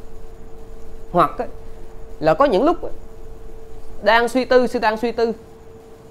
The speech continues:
về, à, một cái vấn đề trong chánh pháp mà chưa có được cái sự gợi ý, thì sư cũng làm cách đó. Sư lấy một cái quyển kinh bất kỳ, mở một trang kinh bất kỳ,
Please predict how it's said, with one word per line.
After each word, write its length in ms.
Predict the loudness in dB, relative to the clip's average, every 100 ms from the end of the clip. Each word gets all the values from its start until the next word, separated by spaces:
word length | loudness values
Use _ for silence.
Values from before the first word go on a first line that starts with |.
| -10
về, 800 | 4 10 12 12 10 8 6 6
à, 140 | 6 4
một 260 | 2 2
cái 80 | 2
vấn 180 | 4 8
đề 360 | 8 8 4 0 -12 -18 -8 -2
trong 140 | 0
chánh 160 | 0 0
pháp 300 | 0 0 -2
mà 120 | -6 -8 -6
chưa 300 | 4 8 10
có 240 | 10 6 4
được 60 |
cái 100 | 0
sự 200 | -2 0
gợi 160 | 2 2
ý, 300 | 4 4 2 -4 -8 -8 -8 -8 -8 -8 -10 -12 -12 -12 2
thì 120 | 4
sư 120 | 6
cũng 160 | 4 6
làm 200 | 6 6
cách 140 | 2 -2
đó. 180 | -2 -4 -10 -10 -8 -8 0
Sư 120 | 4
lấy 400 | 6 6 6 2
một 480 | 2 4 8 8 8
cái 100 | 4
quyển 180 | 4 4
kinh 200 | 0 0
bất 180 | 2
kỳ, 240 | 6 6 6 -4 -10 -10 -8 2
mở 380 | 8 10 10
một 220 | 8 6 4
trang 160 | 4
kinh 220 | 4 4
bất 200 | 2 2
kỳ, 220 | 6 6